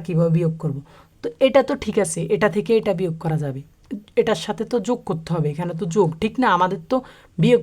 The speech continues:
করে দিলে হবে না সরাসরি, কারণ আমরা যোগের মাধ্যমে করব। তো আমাদের এই যে মাইনাস ভ্যালুটা, এইটারই আমরা তোমার পরিপূরক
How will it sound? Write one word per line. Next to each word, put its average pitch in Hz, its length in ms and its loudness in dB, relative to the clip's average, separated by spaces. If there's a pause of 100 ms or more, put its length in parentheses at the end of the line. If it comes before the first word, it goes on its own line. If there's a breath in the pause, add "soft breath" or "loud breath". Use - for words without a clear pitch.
করে 240 220 8
দিলে 247 200 4
হবে 185 220 4
না 165 40 0 (100)
সরাসরি, 160 420 0
কারণ 185 220 2
আমরা 190 140 0 (140)
যোগের 226 300 4
মাধ্যমে 165 320 2 (100)
করব। 143 160 -6 (720 soft breath)
তো - 60 -10 (220)
আমাদের 233 300 2 (100)
এই 240 140 0
যে 262 60 2 (140)
মাইনাস 220 300 0 (100)
ভ্যালুটা, 175 380 4 (500)
এইটারই 254 380 2 (120)
আমরা 233 220 2 (2000)
তোমার 180 280 4 (1160)
পরিপূরক 196 420 4